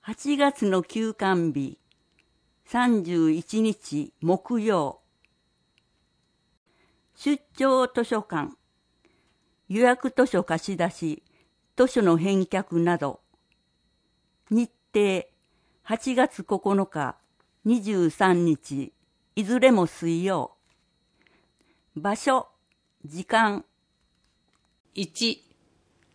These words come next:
Speaker 1: 市役所一階、情報交流広場、フラット。十四時から十五時。二、川北会館、十五時四十五分から十六時三十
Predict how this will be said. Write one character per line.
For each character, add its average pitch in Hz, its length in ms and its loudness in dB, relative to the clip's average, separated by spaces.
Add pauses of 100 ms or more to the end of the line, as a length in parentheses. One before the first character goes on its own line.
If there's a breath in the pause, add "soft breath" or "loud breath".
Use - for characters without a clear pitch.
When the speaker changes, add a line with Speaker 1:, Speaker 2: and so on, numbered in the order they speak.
(260)
Speaker 1:
市 - 180 -10
役 240 300 4
所 202 180 0
一 156 160 -2 (160)
階、 151 300 -8 (240)
情 247 300 2
報 220 440 2
交 214 220 2
流 196 240 -2
広 156 340 -6
場、 123 160 -8 (280)
フ - 80 -12
ラ 180 160 0
ッ - 40 -20 (220)
ト。 - 200 -14 (800)
十 262 300 2
四 254 160 4
時 175 140 -6
か 196 160 -2
ら 160 140 2
十 180 340 -4
五 165 180 -2
時。 123 260 -12 (1500)
二、 202 300 0 (600)
川 262 300 4
北 - 300 -2
会 190 300 0
館、 135 300 -6 (500 soft breath)
十 240 280 2
五 220 160 4
時 170 200 -2
四 202 260 2
十 156 240 2
五 196 160 -2
分 156 320 0
か 160 160 -6
ら 135 240 -6 (340 soft breath)
十 269 360 0
六 254 240 2
時 165 120 -6
三 196 340 0
十 208 120 -4